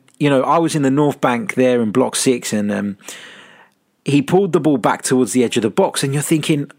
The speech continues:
"What have you done? There's a couple of players in the penalty area. What have you done? You, you, you've pulled this back." And there, f-, out of nowhere, having not had any impact in this game up until this point whatsoever, was Andrei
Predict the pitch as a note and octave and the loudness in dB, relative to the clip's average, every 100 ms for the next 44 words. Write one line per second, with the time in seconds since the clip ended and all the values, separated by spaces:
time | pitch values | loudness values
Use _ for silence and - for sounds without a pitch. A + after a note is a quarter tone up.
0 | _ _ _ _ _ _ - E3+ F3 C3+ | _ _ _ _ _ _ -2 0 0 0
1 | C3+ E3 E3 A2+ - - - _ C3+ C#3 | 0 2 2 0 -8 -20 -20 _ 0 0
2 | - - D3+ C3 E3+ E3+ C#3 C#3 D#3 D#3 | 0 0 -2 0 2 2 0 -2 0 0
3 | C#3+ C#3+ C3 B2 A2+ F#3 D#3 D3 A#2 D3+ | 0 2 2 2 0 0 0 0 2 2
4 | D#3+ A#2 A#2+ - C3+ D3+ D3 B2+ - G3+ | 0 0 -2 -2 -4 -2 -4 -2 0 0
5 | D#3+ C3+ - - D#3+ B2+ - - - - | 2 -2 0 0 0 -2 -10 -20 -20 -20
6 | - - _ _ - C#3 C#3+ F3+ D#3+ C3+ | -20 -20 _ _ -2 0 2 4 2 0
7 | - - F3 F#3+ F3 F#3 F3+ C#3 G2+ F#2+ | -4 -2 0 2 2 2 2 0 -2 -4
8 | A2+ - - - - D#3 D#3 D3+ E3+ D#3 | -8 -16 -20 -6 -2 0 0 0 0 0
9 | E3 D#3+ - - G#3 G#3+ G3+ F3+ D#3+ C3 | 0 -2 -2 -2 2 2 2 2 0 -4
10 | - C3 C#3 - C#3+ B2 B2 D3+ F#3 F3 | -2 -2 -2 -2 0 0 0 0 0 0
11 | F3 D#3+ - A#2 A#2 A#2 D3+ F3+ - F#3 | 0 -2 -2 -2 -2 -2 0 0 0 2
12 | E3+ G#2+ F2+ G#2 - - - - C3+ C#3 | 2 0 -2 -4 -10 -18 -18 -2 2 2
13 | - - F#3 F#3 D#3+ F3+ | 0 0 2 2 0 0